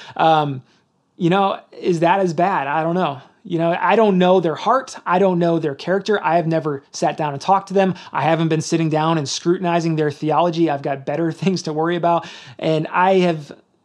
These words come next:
not taking the time to really get to know these people. So I gotta be careful that I'm not just so quick to judge them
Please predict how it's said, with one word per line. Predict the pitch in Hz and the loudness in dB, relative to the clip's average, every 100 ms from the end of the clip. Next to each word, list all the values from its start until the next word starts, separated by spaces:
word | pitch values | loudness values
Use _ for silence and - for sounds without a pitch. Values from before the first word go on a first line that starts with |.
| _ - _ _ | _ -20 _ _
not | 175 185 208 | 2 2 2
taking | 202 196 | 2 4
the | 190 | 2
time | 180 165 160 | 2 0 0
to | 156 | -2
really | 151 165 160 | 0 0 0
get | 147 | -2
to | 147 | -4
know | 151 151 | -2 0
these | 165 190 | 0 -2
people. | 202 202 220 | -4 -2 0
So | 180 | 0
I | |
gotta | 185 214 | 0 0
be | |
careful | 208 202 180 | 0 -2 -2
that | 175 | -2
I'm | 165 | 0
not | 175 175 | 0 -2
just | - | -2
so | 170 | -2
quick | 160 190 | 0 -2
to | - | -2
judge | 156 170 202 160 | -2 0 0 0
them | 165 156 | -2 -2